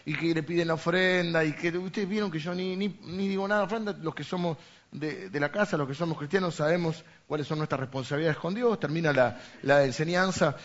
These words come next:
y, y cada uno pone como Dios le puso en su corazón. Acá nadie está obligado a nada, a nadie se le pide nada. Nadie jamás lo va a ir a pedir, bueno, nadie de parte nuestra va a ir a pedir plata, no tiene nada que ver con eso, pero sí tiene que ver con un tema que Jesús habló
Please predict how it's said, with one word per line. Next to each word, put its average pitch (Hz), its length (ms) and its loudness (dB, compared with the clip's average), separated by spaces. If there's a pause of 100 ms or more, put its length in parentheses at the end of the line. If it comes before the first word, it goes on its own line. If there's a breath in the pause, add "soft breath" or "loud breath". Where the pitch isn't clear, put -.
(160 loud breath)
y, 135 280 -8
y 139 40 -4
cada 170 160 2
uno 165 180 0
pone 165 200 -2
como 131 220 -2
Dios 156 120 0
le 147 60 0
puso 143 220 -4
en 131 40 -2
su 123 120 -4
corazón. 135 420 0
Acá 160 220 0
nadie 170 160 0
está 156 160 -4
obligado 143 420 0
a 131 60 0
nada, 180 500 6
a 147 60 -2
nadie 175 200 0
se 147 140 -6
le 123 80 -4
pide 135 280 0
nada. 170 720 6 (840 loud breath)
Nadie 202 240 4
jamás 170 320 6
lo 147 80 6
va 143 100 8
a 147 40 8
ir 160 120 8
a 147 80 4
pedir, 131 220 -2
bueno, 120 320 -2 (420)
nadie 123 300 -4
de 127 80 -2
parte 127 340 -2
nuestra 135 260 0
va 120 60 2
a 123 40 4
ir 127 60 4
a 117 100 0
pedir 123 260 -4
plata, 180 520 4 (260 loud breath)
no 214 120 -6
tiene 196 200 0
nada 196 280 6
que 143 100 -2
ver 123 160 -2
con 110 140 -8
eso, 120 200 -8
pero 185 200 -2
sí 220 140 -4
tiene 220 220 -2
que 220 120 -2
ver 220 260 0 (240 loud breath)
con 151 140 0
un 180 100 0
tema 214 320 4
que 151 100 -6
Jesús 165 380 -2
habló 196 380 2